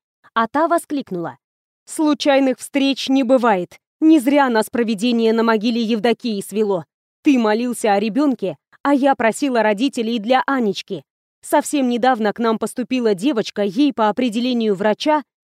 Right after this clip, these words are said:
примерно пять лет». Голос у Влады Сергеевны был убаюкивающе спокойный. Она говорила монотонно, не меняя интонации. Скамейка, на которой устроились новые знакомые,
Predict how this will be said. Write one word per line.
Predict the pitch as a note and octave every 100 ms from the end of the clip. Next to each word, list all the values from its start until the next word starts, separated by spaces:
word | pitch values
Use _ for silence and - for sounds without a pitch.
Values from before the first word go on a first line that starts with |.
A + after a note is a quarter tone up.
| _
примерно | - D4 C#4+ C#4 B3
пять | A3 A#3 G#3
лет». | F3 D#3+ - _ _ _ _ _ _
Голос | G3 A#3+ C#4+ A#3 -
у | A3+
Влады | G3+ A#3 G3
Сергеевны | G3+ G3+ F3 C4 D#4 F#3 E3+
был | E3 G#3+ D4+
убаюкивающе | D4+ B3 G#3+ G3 G#3 F#3 G3 -
спокойный. | A3+ - A3+ C#4 G3 D3 - _ _ _
Она | C4 C#4
говорила | A3+ G#3+ A3 B3 G#3
монотонно, | F3+ F3+ F#3 D4+ D4+ E3+ B2+ _ _
не | C4+
меняя | C#4+ B3+ G#3 F#3
интонации. | F#3+ A#3 B3+ A#3+ - E3 C3 - _ _ _
Скамейка, | - C#4 C#4 D#4 D#4+ G3
на | F#3+
которой | G#3+ A3 C4+ B3
устроились | A3 - B3+ B3+ A3+ G#3 -
новые | A#3 A#3+ F#3+ F3+
знакомые, | F3+ G3 D#4+ D4+ D#3+ C3+